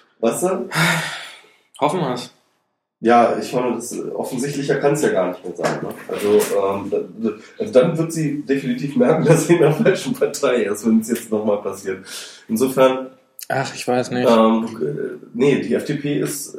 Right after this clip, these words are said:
Speaker 1: im Eimer, wenn das, wenn das, äh, Sperrgesetz, äh, wenn die F D P dort umfällt, dann ist sie im Eimer, definitiv.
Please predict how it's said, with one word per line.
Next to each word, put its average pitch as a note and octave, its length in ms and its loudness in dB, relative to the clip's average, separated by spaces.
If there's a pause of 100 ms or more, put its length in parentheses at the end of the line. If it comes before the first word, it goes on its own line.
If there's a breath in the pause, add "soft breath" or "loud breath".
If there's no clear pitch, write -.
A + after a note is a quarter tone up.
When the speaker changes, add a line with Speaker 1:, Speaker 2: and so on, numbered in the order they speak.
Speaker 1:
im B2 140 0
Eimer, A2+ 500 2
wenn F2 140 -10
das, F2 360 -14
wenn F#2 160 -6
das, F2 280 -10
äh, F2+ 480 -6
Sperrgesetz, F#2 960 -6
äh, F2+ 140 -4
wenn F#2 100 -8
die G2+ 80 -6
F - 80 -6
D G#2 100 -10
P - 180 -8
dort A2 200 -4
umfällt, A2+ 400 -8
dann G2+ 180 -10
ist - 100 -18
sie G#2+ 120 -6
im G2 240 -8
Eimer, F2+ 380 -10
definitiv. - 380 -20